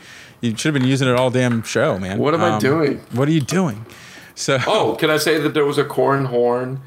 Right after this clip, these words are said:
Speaker 2: on the top list there on the System Open? So
Speaker 1: Yeah,
Speaker 2: we just,
Speaker 1: go for it.
Speaker 2: we didn't mention that.
Speaker 1: Oh, we didn't.
Speaker 2: Corn
Speaker 1: Where
Speaker 2: horn
Speaker 1: wa-,
Speaker 2: was on there.
Speaker 1: Did I not even see that? I must have skipped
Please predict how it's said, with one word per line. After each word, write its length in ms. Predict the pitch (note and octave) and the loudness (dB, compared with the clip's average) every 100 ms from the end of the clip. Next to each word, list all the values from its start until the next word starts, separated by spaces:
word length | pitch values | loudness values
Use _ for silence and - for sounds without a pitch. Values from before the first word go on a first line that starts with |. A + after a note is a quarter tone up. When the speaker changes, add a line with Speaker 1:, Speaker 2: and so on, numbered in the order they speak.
| - - - | -20 -14 -4
Speaker 2:
on 160 | G#2 | 0
the 100 | G#2 | 0
top 420 | - A2+ A2+ - | 0 0 0 -2
list 560 | - G#2 A#2+ - - - | 0 2 0 -4 -8 -2
there 340 | A#2+ B2+ B2+ | 0 2 2
on 120 | A2 G#2 | 2 0
the 80 | |
System 340 | F#2+ G#2+ G#2+ A2 | -4 -8 -4 -2
Open? 400 | G#2+ B2 B2 - | -2 -2 -4 -2
So 140 | - | 0
Speaker 1:
Yeah, 180 | E3 F#3+ | 2 2
Speaker 2:
we 80 | G2+ | -2
just, 200 | G2+ G2+ | -2 0
Speaker 1:
go 80 | D3 | 0
for 180 | E3 G#2+ | 0 -4
it. 60 | - - D#2 | -6 -10 -2
Speaker 2:
we 100 | G#2 | 2
didn't 460 | A2 G#2 F2 - | 2 0 -4 -4
mention 340 | F#2+ B2 - F#2 | -2 -2 -2 -4
that. 240 | - - - - | -4 -6 -12 -6
Speaker 1:
Oh, 140 | C3+ | -2
we 120 | A2+ | 0
didn't. 120 | C3+ C3 | -2 0
Speaker 2:
Corn 140 | D3+ | 0
Speaker 1:
Where 100 | D3 | 0
Speaker 2:
horn 140 | F3 | 0
Speaker 1:
wa-, 60 | G#3 | 0
Speaker 2:
was 100 | D#3 | 0
on 160 | G#2+ F2+ | -2 -2
there. 140 | F2 | -6
Speaker 1:
Did 160 | F2 C3 | -2 -2
I 80 | D3+ | 0
not 180 | D3+ | -2
even 140 | D#3 C3 | -2 -2
see 160 | - | -4
that? 240 | D3+ E3+ - | -2 -2 -4
I 100 | A2+ C#3+ | -4 -4
must 140 | B2+ | -4
have 80 | - | -2
skipped 180 | B2+ | 0